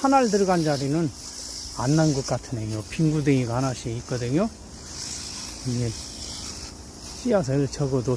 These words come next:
두 개는 넣어야 돼요. 한 구덩이에 두 개 아니면 세 개씩 넣어놔야 씨앗이 올라올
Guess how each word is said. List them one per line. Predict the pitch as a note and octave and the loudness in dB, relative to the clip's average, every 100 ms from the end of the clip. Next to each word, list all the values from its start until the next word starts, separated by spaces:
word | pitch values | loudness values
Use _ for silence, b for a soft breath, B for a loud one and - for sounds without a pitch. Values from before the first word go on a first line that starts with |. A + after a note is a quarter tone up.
| - | -2
두 | - D3+ | -2 4
개는 | E3 C3 A#2 A2+ | 4 4 2 0
넣어야 | B2 B2+ G#2 | 0 0 -2
돼요. | B2+ G#2+ G#2+ G#2+ | -4 -4 -4 -2
한 | E3+ | -2
구덩이에 | D3 C#3+ A#2+ G#2 G#2 E3 - - - - - - - - - - - - | -2 -4 -2 0 2 0 0 -8 -12 -14 -14 -14 -14 -12 -10 -8 -8 -4
두 | C3+ | 0
개 | C3 | 2
아니면 | C3 B2+ B2 A#2+ | 4 4 2 0
세 | - G#3 | 2 2
개씩 | G3+ - B2+ A2+ | 4 0 -2 0
넣어놔야 | A#2+ C3 B2+ A#2 G#2+ A#2 B2 - - - - - - - | 2 2 2 2 0 -2 -4 -6 -12 -14 -12 -14 -14 -8
씨앗이 | - G3+ C3+ | 0 2 2
올라올 | B2 B2 D3 C#3+ C3 | 2 4 6 6 2